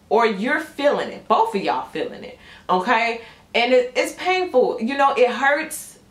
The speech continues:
uh, but at the same time, there have been lessons learned, there's been growth, and this card is asking you not to give up. Now, physically, you may not feel like fighting for this relationship. You may not feel like, you know, doing anything, but that's where this hope card comes in. See, hope is about,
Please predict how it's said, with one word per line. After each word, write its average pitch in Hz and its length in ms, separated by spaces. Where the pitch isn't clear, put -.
uh, 202 200
but 214 120
at 220 80
the 226 80
same 269 280
time, 262 280
there 240 120
have 202 80
been 175 160
lessons 214 360
learned, 233 260
there's 196 160
been 165 240
growth, 254 420
and 208 540
this 370 300
card 294 320
is 196 120
asking 220 400
you 202 60
not 190 240
to 196 80
give 175 260
up. - 280
Now, 190 340
physically, 294 680
you 208 220
may 240 180
not 208 240
feel 233 140
like 196 240
fighting 190 260
for 185 80
this 170 180
relationship. 165 720
You 208 120
may 208 160
not 190 200
feel 196 160
like, 165 380
you 180 80
know, 147 240
doing 202 260
anything, 156 440
but - 100
that's 330 220
where 285 80
this 220 120
hope 254 280
card 160 240
comes 156 260
in. 165 140
See, 185 140
hope 349 260
is 233 100
about, 185 380